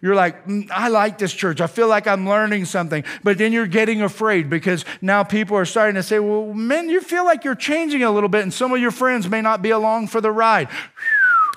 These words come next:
You're gonna get afraid. Are you gonna be alone? W-, what if you stand up for the Lord? Are your friends still gonna be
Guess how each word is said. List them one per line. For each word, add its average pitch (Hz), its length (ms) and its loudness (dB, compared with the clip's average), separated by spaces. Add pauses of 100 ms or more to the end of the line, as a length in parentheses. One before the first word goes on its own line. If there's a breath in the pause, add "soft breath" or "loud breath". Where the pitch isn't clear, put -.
You're 160 140 0
gonna 165 140 0
get 170 140 0
afraid. 170 380 0
Are 131 60 -4
you 131 120 -6
gonna 156 160 -4
be 151 120 -2
alone? 175 480 -2 (580)
W-, 220 200 -2
what 277 160 2
if 285 100 0
you 302 140 0
stand 262 380 -2
up 254 120 2
for 233 100 -2
the 214 100 2
Lord? 220 280 2
Are 190 80 2
your 202 140 0
friends 226 600 -4
still 262 220 -2
gonna 240 220 0
be 226 260 -2